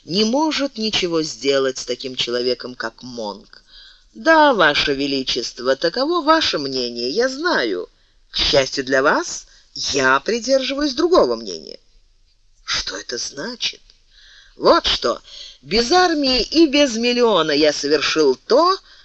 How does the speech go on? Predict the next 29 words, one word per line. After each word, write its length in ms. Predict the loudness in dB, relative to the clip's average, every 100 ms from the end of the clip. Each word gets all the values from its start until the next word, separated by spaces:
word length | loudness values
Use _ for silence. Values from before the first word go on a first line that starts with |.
| -20 _ _
для 240 | -4 0 0
чего 420 | 0 2 4 4 0
вашему 520 | 2 2 2 -2 -2 -2
величеству 520 | -2 -4 -4 -4 -2
нужны 320 | -2 -2 -2
были 260 | 2 2 2
армия 580 | 2 2 0 0 0 0
и 80 | -4
целый 320 | 0 0 0
миллион». 500 | -2 -4 -4 -6 -14 _ _ _ _ _ _ _ _ _ _ _ -10
«Что 220 | -10 -12
вы 100 | -14
говорите? 480 | -10 -8 -6 -6 -8
Что 220 | -8 -6
вы 80 | -8
сделали?» 680 | -8 -6 -4 -4 -8 -10 -16 _ _
«Что 300 | -12 -4 4
я 180 | 6 6
сделал? 560 | 2 -2 0 2 0 -4 -16 -20 -20 -20 -20 _ -2
Я 160 | 0
поехал 560 | 4 4 6 4 4 -2
туда 440 | -4 -2 -2 -2 -8 _ _ _ _
и 140 | 0 2
захватил 520 | 2 2 2 4 4
там 180 | 4 2
человека, 540 | 2 2 2 0 0
мешавшего 640 | 0 0 0 -2 -2 0 2
вашему 340 | 0 -2 -6
величеству». 680 | -4 -4 -4 -6 -8 -14